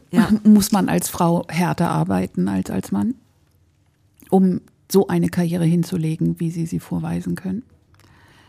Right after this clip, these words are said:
Speaker 1: Das ist eine, eine ganz dünnes Eis, diese Frage. Und ich stelle mir die Frage selber oft.
Speaker 2: Mhm.
Speaker 1: Ich glaube schon, dass es Zeiten gegeben hat am Anfang meiner Karriere,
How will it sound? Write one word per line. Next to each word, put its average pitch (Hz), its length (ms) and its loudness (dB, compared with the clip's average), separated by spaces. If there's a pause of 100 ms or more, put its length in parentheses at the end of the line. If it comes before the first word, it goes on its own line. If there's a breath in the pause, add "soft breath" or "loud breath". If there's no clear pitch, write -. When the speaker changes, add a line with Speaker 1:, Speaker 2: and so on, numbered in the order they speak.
Speaker 1:
Das - 80 -20
ist - 40 -16
eine, 196 120 6
eine 190 200 6
ganz 208 380 2
dünnes 196 280 2
Eis, 165 420 -4
diese 208 240 0
Frage. 208 400 2 (1400 loud breath)
Und 202 240 4
ich - 200 -4
stelle 208 240 2
mir 214 80 2
die 208 80 0
Frage 196 320 0
selber 175 360 0
oft. - 360 -8 (360)
Speaker 2:
Mhm. 190 280 0 (1040 loud breath)
Speaker 1:
Ich - 260 -6
glaube 208 420 2
schon, 240 720 0
dass 214 200 -2
es - 240 -8
Zeiten 175 400 -2
gegeben 220 420 0
hat 220 140 -2
am - 120 -6
Anfang 202 280 2
meiner 208 200 2
Karriere, 202 500 -2